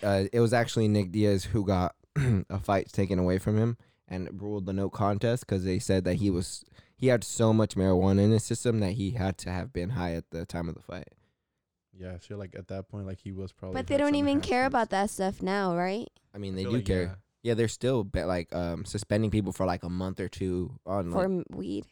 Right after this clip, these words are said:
Speaker 1: for weed, yeah. Like, there was a couple fighters
Speaker 2: I
Speaker 1: recently
Speaker 2: think
Speaker 1: that
Speaker 2: they're
Speaker 1: got,
Speaker 2: just
Speaker 1: like,
Speaker 2: more, like,
Speaker 1: meth.
Speaker 2: lenient, whereas,
Speaker 1: Yeah.
Speaker 2: like, they're not gonna, like, confront you. But it's like, you know, like,
Speaker 3: Okay.
Speaker 2: don't just be smoking all the time, you know, like
Speaker 3: I
Speaker 1: They pretty much
Speaker 3: I
Speaker 1: don't
Speaker 3: get
Speaker 1: test you out of,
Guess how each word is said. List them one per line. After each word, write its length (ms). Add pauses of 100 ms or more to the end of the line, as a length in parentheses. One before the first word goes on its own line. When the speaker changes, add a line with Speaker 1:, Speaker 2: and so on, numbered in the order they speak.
Speaker 1:
for 160
weed, 240
yeah. 140
Like, 240
there 100
was 140
a 40
couple 200
fighters 400
Speaker 2:
I 20
Speaker 1:
recently 300
Speaker 2:
think 140
Speaker 1:
that 40
Speaker 2:
they're 80
Speaker 1:
got, 120
Speaker 2:
just 40
Speaker 1:
like, 100
Speaker 2:
more, 140
like, 240
Speaker 1:
meth. 100 (120)
Speaker 2:
lenient, 340 (240)
whereas, 320
Speaker 1:
Yeah. 140
Speaker 2:
like, 140 (100)
they're 100
not 240
gonna, 240
like, 260 (600)
confront 420
you. 240 (680)
But 80
it's 180
like, 180
you 80
know, 60
like, 120
Speaker 3:
Okay. 160
Speaker 2:
don't 140
just 160
be 80
smoking 540
all 80
the 80
time, 300
you 80
know, 140
like 220
Speaker 3:
I 120
Speaker 1:
They 120
pretty 180
much 180
Speaker 3:
I 80
Speaker 1:
don't 160
Speaker 3:
get 80
Speaker 1:
test 240
you 80
out 100
of, 80